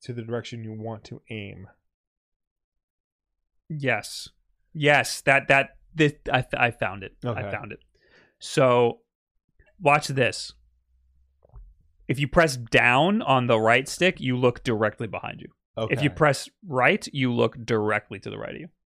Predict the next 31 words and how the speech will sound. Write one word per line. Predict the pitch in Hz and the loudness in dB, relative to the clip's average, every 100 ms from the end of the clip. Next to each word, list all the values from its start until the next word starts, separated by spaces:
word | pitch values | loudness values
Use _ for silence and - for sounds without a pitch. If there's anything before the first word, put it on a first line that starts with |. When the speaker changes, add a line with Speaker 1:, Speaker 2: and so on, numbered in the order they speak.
| _ | _
Speaker 1:
Okay. | 113 127 135 117 92 87 82 _ _ | -2 -2 -2 -6 -12 -12 -20 _ _
Speaker 2:
So | 127 | -4
it's | 131 127 | -2 -2
a | |
one-to-one. | 123 127 131 135 143 - 131 117 101 98 107 - _ _ _ | -4 2 4 4 2 0 -2 0 -2 -2 -8 -14 _ _ _
Speaker 1:
Got | 120 113 101 | -4 -4 -4
it. | 90 85 _ _ | -8 -16 _ _
Speaker 2:
Yeah, | 139 117 98 - | -6 -2 -2 -4
it's | - 123 - | -4 -4 -4
very | 117 110 123 123 123 117 | -10 0 4 4 2 -2
strange. | - - 120 98 95 - - _ _ _ _ _ _ _ _ | -8 -10 -8 -10 -10 -16 -20 _ _ _ _ _ _ _ _
And | 151 151 | 4 4
then | 151 | 4
you | 139 131 - - | 4 2 2 -2
aim | 147 165 170 135 120 113 123 - | 2 4 4 4 2 0 -2 -2
with | 127 117 | -2 -2
the | - | -8
gyro, | 104 110 101 98 120 | -2 0 0 -2 -6
like, | 120 113 | -6 -2
like, | 120 117 123 | 0 0 0
like | 117 | 0
you | 120 113 127 | -4 -6 -8
do | - 127 | -4 -2
the | 123 | 0
micro | 117 117 117 107 | 2 2 2 -2
adjusting | 104 101 - 104 | -2 -6 -8 -4
with | 127 | 0
Speaker 1:
Got | 117 104 | 0 0
Speaker 2:
the | |
Speaker 1:
it. | 101 | -2
Speaker 2:
gyro. | 98 120 | -6 -10